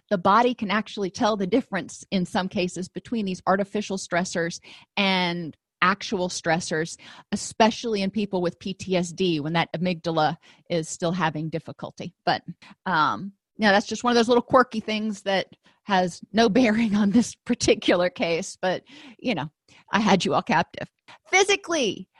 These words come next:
does he feel on edge and startle easily? Yes. He has a history of trauma. Yes. He has no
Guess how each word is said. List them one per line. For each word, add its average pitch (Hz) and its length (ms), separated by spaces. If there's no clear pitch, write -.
does 311 220
he 330 120
feel 320 240
on 302 160
edge 277 260
and 269 120
startle 269 380
easily? 240 420
Yes. 196 540
He 196 100
has 170 160
a 190 40
history 240 360
of 254 100
trauma. 240 640
Yes. 208 480
He 285 140
has 254 280
no 247 300